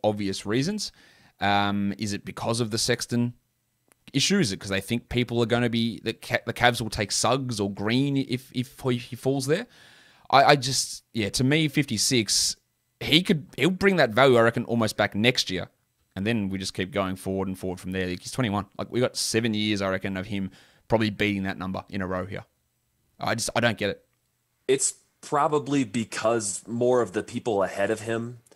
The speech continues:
Speaker 2: versus Garland himself, just because if you look at it, like, you know, it's, it's Jamal Murray, it's Jonathan Isaac,
Speaker 1: Tyrese
Speaker 2: it's
Speaker 1: Halliburton.
Speaker 2: DeJounte Murray.
Speaker 1: Tyrese Halliburton's
Speaker 2: Tyrese
Speaker 1: forty,
Speaker 2: Halliburton.
Speaker 1: forty-six.
Speaker 2: Yeah.
Speaker 1: I, I would have, I would have Garland over Halliburton. They're the same age.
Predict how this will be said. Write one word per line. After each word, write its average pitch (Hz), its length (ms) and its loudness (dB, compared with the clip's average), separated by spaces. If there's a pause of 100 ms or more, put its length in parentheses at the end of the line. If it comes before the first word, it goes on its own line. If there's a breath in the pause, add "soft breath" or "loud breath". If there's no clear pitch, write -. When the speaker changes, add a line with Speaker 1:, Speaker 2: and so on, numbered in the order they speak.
(300 soft breath)
Speaker 2:
versus 101 420 -2
Garland 101 380 0
himself, - 720 -2
just 110 180 -6
because 104 320 -4
if 101 160 -8
you 90 100 -6
look 110 280 -2
at 95 160 -2
it, 78 200 -8
like, - 160 -12
you 98 120 -6
know, 87 340 -6
it's, - 300 -12 (180)
it's 92 220 -6
Jamal 98 400 -2
Murray, 98 500 -2 (380 soft breath)
it's - 280 -8
Jonathan 104 460 -2
Isaac, 92 420 -4
Speaker 1:
Tyrese 214 180 4
Speaker 2:
it's 202 100 2
Speaker 1:
Halliburton. 127 420 4
Speaker 2:
DeJounte 90 240 -4
Murray. 92 380 -6 (180)
Speaker 1:
Tyrese 202 220 2
Halliburton's 175 400 4
Speaker 2:
Tyrese 104 80 0
Speaker 1:
forty, 156 180 4
Speaker 2:
Halliburton. 107 100 -8
Speaker 1:
forty-six. 139 460 0
Speaker 2:
Yeah. 87 80 -2
Speaker 1:
I, 131 220 6
I 165 40 10
would 160 160 4
have, 120 400 4
I 117 120 8
would 147 100 10
have 98 140 2
Garland 101 280 2
over 92 140 0
Halliburton. 104 380 0
They're 156 100 6
the 135 80 2
same 131 260 2
age. 131 360 -2